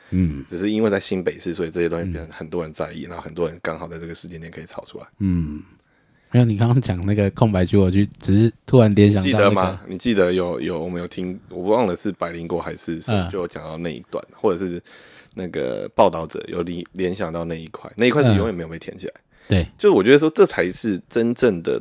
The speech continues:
Speaker 2: 东西，就是这个，这个，我觉得这就是为什么很多时候你看久了，你就会知道说，其实是有没有人想要解决问题
Speaker 1: 嘿。
Speaker 2: 的问题。
Speaker 1: 嗯。
Speaker 2: 很多人完全没有想要解决问题。
Speaker 1: 想，呃，想要解决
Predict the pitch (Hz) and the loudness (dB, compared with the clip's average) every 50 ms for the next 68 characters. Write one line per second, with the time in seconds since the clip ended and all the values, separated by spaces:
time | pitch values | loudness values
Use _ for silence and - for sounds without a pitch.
0 | - - 90 85 87 90 - - 95 120 143 151 139 - - 196 160 113 - - | -2 -2 -2 -2 -2 -4 -6 -2 0 2 2 2 4 4 4 4 4 2 0 -2
1 | - - 202 160 120 92 57 - - - 101 95 113 147 156 - 139 143 135 131 | -2 2 4 4 4 4 2 0 2 4 4 6 8 8 8 8 6 6 4 6
2 | 131 123 131 139 117 - - 82 80 87 - 85 85 90 95 95 - 101 85 85 | 6 6 6 6 6 4 2 -6 -8 -10 -12 -8 -4 -2 -2 -2 -2 -4 -2 -2
3 | 90 85 98 - - - - _ _ _ _ _ _ _ - - _ _ _ _ | -2 -2 -4 -8 -20 -20 -20 _ _ _ _ _ _ _ -20 -20 _ _ _ _
4 | _ _ _ - 104 98 175 - - 127 127 113 - 87 - 92 90 90 98 101 | _ _ _ -4 -2 -2 -2 0 0 2 2 2 0 -2 -6 -6 -6 -4 -4 -4
5 | - 98 92 92 90 92 87 90 - - - - - _ - - 110 104 117 135 | -2 -2 -2 -2 -2 -4 -4 -6 -8 -14 -20 -20 -20 _ -4 -2 0 0 2 0
6 | 127 - 104 98 87 85 90 101 113 123 104 90 90 87 - - 85 80 85 95 | -2 2 4 4 4 4 4 4 4 4 4 2 -2 -4 -2 -2 -2 -2 -2 -4
7 | 95 - - 92 80 78 - - 80 85 95 104 95 87 82 - - 60 52 - | -6 -4 -6 -6 -6 -8 -10 -12 -10 -4 0 0 0 -2 -4 -12 -16 -16 -16 -18
8 | _ _ _ _ - 113 101 90 76 69 76 - - - - - - _ _ _ | _ _ _ _ 6 6 8 8 6 4 -2 -8 -14 -20 -20 -20 -20 _ _ _
9 | _ _ - 92 80 64 - - 98 82 - - - - - - _ _ _ 113 | _ _ -8 -6 -6 -6 -4 -4 -4 -4 -4 -6 -18 -20 -20 -20 _ _ _ 2
10 | 107 101 95 85 82 78 71 69 73 80 - _ _ _ _ _ _ _ _ - | 4 6 6 4 2 0 -2 -4 -10 -14 -18 _ _ _ _ _ _ _ _ -4
11 | - 92 101 143 160 143 113 92 92 92 98 113 120 - - 101 95 95 92 92 | -2 2 4 6 6 6 6 4 0 -2 -2 -2 -2 -4 -4 -4 -2 -2 -4 -4
12 | 92 95 - - 80 80 85 - - - - - - - 85 90 - - - - | -4 -6 -8 -10 -10 -10 -10 -10 -12 -12 -12 -10 -10 -8 -8 -8 -8 -10 -12 -18
13 | - - _ _ _ _ _ _ _ - - - - _ - 120 113 104 104 - | -20 -20 _ _ _ _ _ _ _ -4 -2 -2 -2 _ 6 8 10 10 10 10
14 | - 110 123 139 - - 117 98 90 - 98 95 95 98 | 10 8 8 8 8 8 8 6 8 8 6 6 6 6